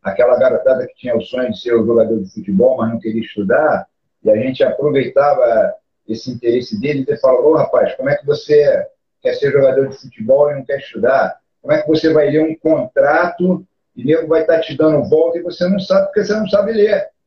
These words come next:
Não precisa ser advogado, não, você tem que saber ler. Aí você vai, vai, vai fazer, vai pra fora, você não vai saber falar. Como é que você vai falar na língua dos outros?"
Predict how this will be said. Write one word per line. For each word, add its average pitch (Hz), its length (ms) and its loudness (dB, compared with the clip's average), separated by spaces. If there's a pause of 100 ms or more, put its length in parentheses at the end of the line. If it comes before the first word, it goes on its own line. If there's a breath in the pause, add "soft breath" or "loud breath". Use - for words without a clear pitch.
(240)
Não 151 120 -16
precisa 185 280 0
ser 214 180 2
advogado, 202 400 2
não, 196 140 -2
você - 160 -10
tem 190 140 -8
que - 60 -10
saber 196 300 2
ler. 185 380 2 (360)
Aí - 120 0
você 185 280 -4
vai, 190 480 2
vai, 151 400 2 (280)
vai 104 180 0
fazer, 151 360 0
vai 147 160 2
pra - 220 2
fora, - 320 2
você - 180 -6
não 165 100 -10
vai 165 100 2
saber 160 340 0
falar. 151 480 0 (400)
Como 151 100 -2
é 190 80 2
que 185 60 -12
você 180 500 2
vai 143 220 0
falar 147 260 2
na 147 160 2
língua 147 180 0
dos 123 160 -8
outros?" 143 300 0